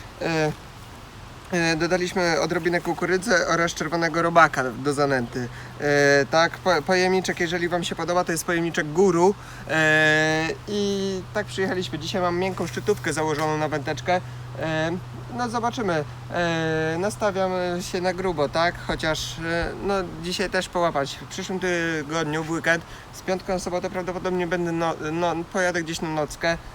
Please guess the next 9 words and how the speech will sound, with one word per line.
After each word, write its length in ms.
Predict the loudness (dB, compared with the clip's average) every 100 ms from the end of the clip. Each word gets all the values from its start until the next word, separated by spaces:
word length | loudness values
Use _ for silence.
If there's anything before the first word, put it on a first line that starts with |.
| -12 -4
E, 340 | 0 0 2
nagram, 360 | 2 2 2 0
zobaczymy, 760 | 0 0 0 -2 0 0 -2 -2
jakie 240 | -2 -4
będą 260 | -4 -2 -4
skutki, 400 | -6 -10 -8 -2
tak? 260 | 4 4 2 -8 -16 -8
E, 320 | -4 0 0 -2
chciałbym 760 | -2 -2 -2 -4 -2 -2 -4